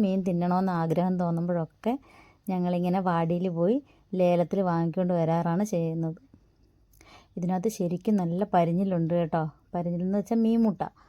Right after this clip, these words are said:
നമുക്കിതൊക്കെ പ്രത്യേകം എടുത്ത് ഒന്ന് പറ്റിച്ചെടുക്കാവേ. എന്തായാലും ഞാൻ മീനെല്ലാം കണ്ടിച്ച് നല്ല രീതി വരഞ്ഞൊക്കെ എടുക്കുന്നുണ്ട്. നമുക്കിതിൻ്റെ പുറത്തിങ്ങനെ പുരട്ടാനായിട്ടുള്ള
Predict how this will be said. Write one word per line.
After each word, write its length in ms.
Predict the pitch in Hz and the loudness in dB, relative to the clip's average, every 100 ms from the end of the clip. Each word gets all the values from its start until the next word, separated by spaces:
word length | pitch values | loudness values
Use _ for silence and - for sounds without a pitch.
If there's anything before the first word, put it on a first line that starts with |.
| _ _ - - - | _ _ -20 -20 -6
നമുക്കിതൊക്കെ 480 | 190 185 185 185 190 202 | -4 -2 -2 -2 -2 -4
പ്രത്യേകം 560 | 160 185 180 185 208 180 | -4 -2 0 2 2 2
എടുത്ത് 280 | 165 - 240 285 _ _ _ _ 190 | 0 0 0 -2 _ _ _ _ -4
ഒന്ന് 140 | 190 - | -2 0
പറ്റിച്ചെടുക്കാവേ. 800 | 165 208 - 165 160 160 165 247 - _ _ _ _ _ _ _ _ _ _ _ _ _ _ _ _ _ _ _ _ _ _ _ _ _ _ _ _ 214 | 0 -2 -2 -2 -2 0 0 -2 -4 _ _ _ _ _ _ _ _ _ _ _ _ _ _ _ _ _ _ _ _ _ _ _ _ _ _ _ _ -2
എന്തായാലും 300 | 190 196 190 | 0 2 2
ഞാൻ 100 | 190 185 | 0 0
മീനെല്ലാം 420 | 185 180 180 185 180 | 0 0 0 0 0
കണ്ടിച്ച് 440 | 170 170 175 247 277 - _ _ - | 0 0 -2 -2 -4 -6 _ _ -6
നല്ല 120 | 185 180 170 | -2 0 -2
രീതി 200 | 170 175 | -2 0
വരഞ്ഞൊക്കെ 500 | 180 170 175 190 180 180 | 0 2 0 -2 -2 -2
എടുക്കുന്നുണ്ട്. 520 | 170 165 185 170 165 226 - _ _ _ _ _ _ _ - | -2 -2 -2 0 0 -2 -6 _ _ _ _ _ _ _ -4
നമുക്കിതിൻ്റെ 680 | 208 202 196 185 190 190 196 - - | -2 0 -2 0 0 0 0 -4 -4
പുറത്തിങ്ങനെ 680 | 175 175 - 202 196 196 190 - | 0 0 2 2 2 2 -2 2
പുരട്ടാനായിട്ടുള്ള 1040 | 175 165 - 196 202 180 170 160 175 160 | 2 2 2 2 2 2 -2 -2 -2 -2